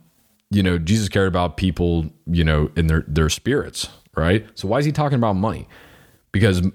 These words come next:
money affects your physical, mental, and spiritual well-being, okay? So pay attention to that. If you're out there and you're struggling, you don't know what to do, you don't know where to start,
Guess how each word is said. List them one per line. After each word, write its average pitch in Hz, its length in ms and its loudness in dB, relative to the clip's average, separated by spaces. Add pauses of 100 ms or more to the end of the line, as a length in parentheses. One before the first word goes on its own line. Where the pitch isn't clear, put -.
money 101 480 0
affects 98 360 -2
your 90 100 -2
physical, 92 400 0
mental, 90 360 2
and 85 80 0
spiritual 82 440 0
well-being, 80 640 -2 (540)
okay? 90 360 0 (320)
So 90 420 0 (840)
pay 80 200 -2
attention 101 420 0
to 98 120 0
that. 87 340 0 (180)
If - 140 -12
you're 78 120 0
out 85 200 0
there 98 260 2
and 90 100 -4
you're 92 100 0
struggling, 87 640 2
you 80 160 0
don't 90 300 -2
know 98 120 0
what 95 240 0
to - 120 -14
do, 90 120 0
you 82 180 2
don't 82 240 -2
know 95 100 0
where 95 200 2
to 95 60 0
start, 80 500 0